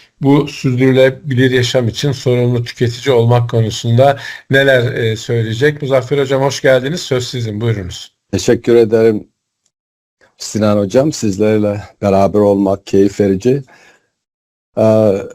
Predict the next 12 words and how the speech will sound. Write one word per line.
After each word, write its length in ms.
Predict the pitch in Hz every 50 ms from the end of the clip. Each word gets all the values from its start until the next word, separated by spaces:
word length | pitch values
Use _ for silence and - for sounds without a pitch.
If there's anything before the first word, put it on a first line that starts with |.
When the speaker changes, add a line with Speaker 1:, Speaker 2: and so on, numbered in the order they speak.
| - _ - - - _ _ -
Speaker 2:
tabii 500 | 127 127 123 131 131 131 127 127 - - _ _ _
konu 500 | - - 117 117 127 127 127 123 - - -
çok 300 | - - 131 127 - -
kapsamlı, 680 | - - 95 92 - - - 92 90 92 98 101 110 110
çok 340 | - - 123 120 120 _
geniş. 560 | - 82 85 90 101 127 147 - - - - -
Ee, 440 | 87 90 87 87 85 85 85 85 82 - _ _ _ _ _ _ _ _ _ _ _ _ _ _ _ -
bu 200 | 120 123 123 123
konuya 440 | - 123 123 120 123 123 120 110
benim 280 | 107 113 113 117 113 110
yaklaşımım, 880 | 113 110 110 - - 113 107 - - - 110 110 110 110 110 107 107 - - _ -
e, 80 | -